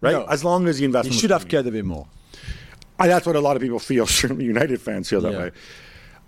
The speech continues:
Speaker 1: I think now, though, things have changed a little bit, and I think they want more regulation. And the reason they want more regulation is, first and foremost, this idea that of investment, "Oh, look, you know, we can sustain losses for a long time." I think they know that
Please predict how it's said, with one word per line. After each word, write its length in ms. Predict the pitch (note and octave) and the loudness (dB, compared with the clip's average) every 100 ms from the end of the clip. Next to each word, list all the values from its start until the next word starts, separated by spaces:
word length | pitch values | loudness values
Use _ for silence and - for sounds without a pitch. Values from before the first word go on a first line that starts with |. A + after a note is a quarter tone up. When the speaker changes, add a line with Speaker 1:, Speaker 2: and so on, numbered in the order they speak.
| - | -2
Speaker 1:
I 100 | E3+ | 0
think 200 | G#3+ B3+ | 2 2
now, 340 | F#3 F#3+ G#3+ D#3 | 0 0 2 2
though, 380 | A#2 G#2 G#2 - _ _ _ - | 0 0 -2 -8 _ _ _ -12
things 320 | - F3 D#3 | -2 0 2
have 100 | C#3 | 0
changed 540 | - E3 D3 B2+ A2+ | -2 -2 0 0 0
a 40 | A2+ | 2
little 260 | A2 A2 | 2 2
bit, 200 | F2+ - - | -2 -8 -4
and 120 | A#2 | 0
I 80 | A#2+ | 0
think 440 | - D3 C3+ - - - - | 2 0 -2 -6 -18 -20 -4
they 120 | - C3 | 0 2
want 380 | C3+ F3 F#3 | 2 2 0
more 500 | C3 A2 G#2 G2 F#2+ - _ _ _ | 0 0 0 -2 -6 -14 _ _ _
regulation. 680 | A#2+ A#2+ F#2+ F2+ F#2 - - | 0 0 0 -6 -6 -8 -2
And 120 | A2+ | 2
the 80 | C#3 | 4
reason 240 | F#3 F#3+ | 2 2
they 80 | E3+ | 2
want 180 | C#3 B2+ | 2 0
more 140 | A#2 | 0
regulation 540 | G#2+ G2 G#2 A2 A#2+ G#2 | 0 0 2 0 0 0
is, 260 | F#2 F2 - - - - - - - - | 0 -4 -10 -18 -20 -20 -20 -20 -16 -2
first 200 | F3+ E3+ | 0 0
and 80 | |
foremost, 680 | C#3 C3+ A#2+ A2+ G#2+ - - - _ _ - - - - - - - - - - - - | -2 0 0 -2 -2 -6 -14 -20 _ _ -20 -20 -20 -20 -20 -20 -20 -20 -20 -20 -20 -6
this 320 | A#3 D3 D3 | 2 2 4
idea 400 | F3 C#3+ E3 A#3+ | 2 2 2 2
that 220 | G3 D3+ - | 2 0 -2
of 180 | C#3 B2+ | -4 -2
investment, 640 | B2+ B2+ C#3 B2 - C3+ | -2 0 0 0 -2 0
"Oh, 140 | C#3+ F#3 | 2 2
look, 380 | F#3+ - - - | 0 -2 -8 -4
you 100 | C#3 | -2
know, 60 | |
we 220 | A2+ B2+ | 0 0
can 160 | C3 C3+ | 0 -2
sustain 400 | - - C#3 A#2+ | -2 -2 0 2
losses 440 | A2+ A2+ - B2 | 2 0 0 -2
for 140 | G2 A2 | 0 0
a 60 | |
long 240 | G#2 G2+ G2+ | 2 0 0
time." 260 | G2+ G2+ | 0 0
I 60 | A#2 | 0
think 160 | E3 C#3+ | 0 0
they 100 | A#2 | 0
know 260 | A2+ F#2+ | 0 -2
that 180 | G2 G#2+ | -2 -4